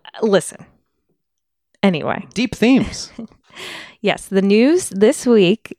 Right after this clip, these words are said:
Speaker 1: as you may have noticed, this is our ninety-ninth episode.
Speaker 2: Oh my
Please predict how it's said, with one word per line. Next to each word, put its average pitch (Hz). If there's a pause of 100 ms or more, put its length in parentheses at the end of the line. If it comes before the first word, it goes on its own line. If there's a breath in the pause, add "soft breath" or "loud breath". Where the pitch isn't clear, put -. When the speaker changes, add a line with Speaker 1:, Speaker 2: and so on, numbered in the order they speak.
(360)
Speaker 1:
as 170
you 170
may 170
have 185
noticed, 175
this 208
is 196
our 175
ninety-ninth 247 (140)
episode. -
Speaker 2:
Oh 147
my 120